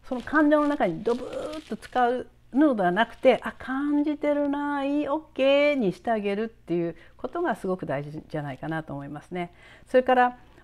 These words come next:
もう一つは、さっきも言ったんだけど、あの、やっぱり水って陽水のエネルギーもあるんで、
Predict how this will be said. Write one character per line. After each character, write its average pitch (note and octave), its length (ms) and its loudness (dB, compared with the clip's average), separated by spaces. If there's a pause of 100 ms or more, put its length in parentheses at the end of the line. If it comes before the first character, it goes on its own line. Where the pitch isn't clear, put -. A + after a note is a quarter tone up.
も C4+ 120 0
う - 20 2
一 D#4 160 -4
つ C4+ 100 -4
は、 C4 360 2 (340)
さ - 120 -4
っ - 20 -6
き - 100 -6
も G#3+ 60 -2
言 F3+ 80 0
っ - 40 -12
た G#3 120 -4
ん G3+ 60 -6
だ F3 80 -6
け D#3 120 -10
ど、 G3 320 -6 (420)
あ F3 120 -8
の、 E3+ 880 -10
や G3+ 60 -12
っ - 40 -16
ぱ A3+ 120 -2
り F3+ 180 -6 (300)
水 A3 200 -4
っ - 20 -6
て B3 500 0 (480)
陽 B3 200 4
水 B3 480 -4
の A3+ 180 0
エ A3+ 100 -6
ネ A3+ 140 0
ル A3 80 -2
ギ F3 80 -2
ー - 20 -2
も D3+ 100 -4
あ C#3+ 60 -6
る C#3+ 80 -8
ん C3+ 100 -8
で、 C#3+ 280 -8